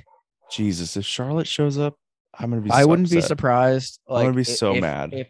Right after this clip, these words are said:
Speaker 1: any of the f-, any of the four of them showed up in this match, I would not be surprised. Bayley, Charlotte, Sasha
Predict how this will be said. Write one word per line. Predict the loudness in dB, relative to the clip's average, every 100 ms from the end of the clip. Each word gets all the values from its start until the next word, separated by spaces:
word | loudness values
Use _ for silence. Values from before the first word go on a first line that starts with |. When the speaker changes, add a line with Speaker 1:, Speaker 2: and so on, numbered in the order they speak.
| -4
Speaker 1:
any | 0 2
of | 2 0
the |
f-, | -4 -6 _ -4
any | 2 4
of | 4 2
the | 0
four | 2 4 4
of | 4
them | 2 2
showed | 2 4
up | 4 2
in | -2
this | -2 0
match, | 0 0 -4 -16 -18 -20 -20 -6
I | -2
would | -2 -2
not | -4 -4 -6
be | -12
surprised. | -12 -12 -10 -12 -16 _ _ _ _ _ _
Bayley, | -2 0 2 0 -2 -4 -12 _ _ _ -16
Charlotte, | -4 0 0 0 -2 -6 _ _ _ _
Sasha | -6 -2 -2 -2 -4 -4 -6